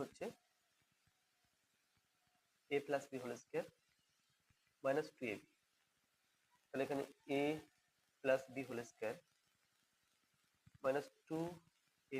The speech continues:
B আর প্লাস থ্রি এক্স ওয়াইটা এখানে লিখে রাখলাম। নিচের ক্ষেত্রে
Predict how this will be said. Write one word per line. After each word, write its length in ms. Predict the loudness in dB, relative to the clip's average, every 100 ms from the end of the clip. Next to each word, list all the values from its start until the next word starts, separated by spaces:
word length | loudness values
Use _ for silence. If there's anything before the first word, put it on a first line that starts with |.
| -4
B 40 | -6 -8 _ _ _ _ _ _ _ _ 0
আর 80 | 0 4
প্লাস 180 | 4 4 -2
থ্রি 120 | -4
এক্স 120 | -4 2
ওয়াইটা 220 | 2 2 -2
এখানে 180 | -2 -4 -2
লিখে 160 | 0 -2
রাখলাম। 240 | -2 -10 -12 _ _ _ _ _ _ _ _ _ _ _ _ _ -20 _ _ _ _ _ _ _ _ -20 _ -2
নিচের 220 | 0 0
ক্ষেত্রে 320 | 0 -4 0